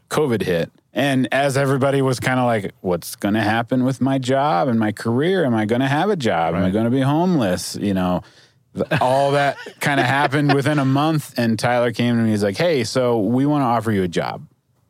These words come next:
Speaker 1: It was just a easy, I felt really blessed in the situation where, in the time where people were losing jobs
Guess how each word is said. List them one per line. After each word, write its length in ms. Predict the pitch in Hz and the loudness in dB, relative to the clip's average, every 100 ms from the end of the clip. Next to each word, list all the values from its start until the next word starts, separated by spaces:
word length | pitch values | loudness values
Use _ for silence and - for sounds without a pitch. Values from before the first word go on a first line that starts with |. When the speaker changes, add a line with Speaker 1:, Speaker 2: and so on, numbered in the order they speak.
| 165 | -2
Speaker 1:
It 60 | 139 | 0
was 300 | 117 98 101 | 0 -4 -8
just 340 | - 104 - | -6 -4 -2
a 240 | 87 76 - | -4 -4 -4
easy, 500 | 110 90 80 78 73 - | -2 -2 -4 -8 -8 -4
I 180 | 131 120 | -2 -2
felt 300 | - 120 107 | 0 -2 0
really 240 | 117 113 | 0 0
blessed 680 | 92 98 92 92 95 - - | -2 0 0 0 -2 -8 -10
in 160 | - 92 | -4 -2
the 100 | 85 | -2
situation 640 | - 82 85 85 78 85 | -6 -6 -4 -4 -4 -6
where, 200 | 82 80 - | -6 -6 -6
in 300 | - 117 104 | -4 0 0
the 100 | 95 | 0
time 460 | 90 - 95 90 87 | -2 -4 -2 0 -2
where 100 | 80 | -4
people 320 | - 90 85 | -4 -4 -4
were 140 | 76 78 | -4 -4
losing 480 | 82 90 85 85 | -2 -2 0 -2
jobs 680 | 82 80 78 78 78 80 - | -2 -2 -4 -6 -8 -10 -16